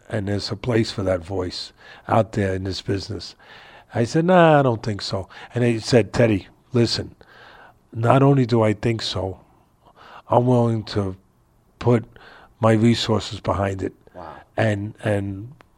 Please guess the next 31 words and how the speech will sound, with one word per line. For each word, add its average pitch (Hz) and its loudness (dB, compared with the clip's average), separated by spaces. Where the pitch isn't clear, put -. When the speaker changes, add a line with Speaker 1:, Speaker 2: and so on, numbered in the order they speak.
Speaker 1:
back 120 4
up, 110 0
uh, 98 2
you 110 0
know, 98 0
basically 107 -2
do 123 8
a 110 6
podcast, 98 0
whatever 110 0
it 98 -2
takes 110 -2
to 104 -8
do 101 2
it, 92 -4
put 110 0
all 107 4
the 107 2
resources 104 -2
I 104 0
need 104 -4
to 95 -12
put 104 -4
behind 104 0
it, - -8
uh, 101 4
to 107 -8
make 107 -2
a 98 -4
podcast 98 -2
happen 95 -6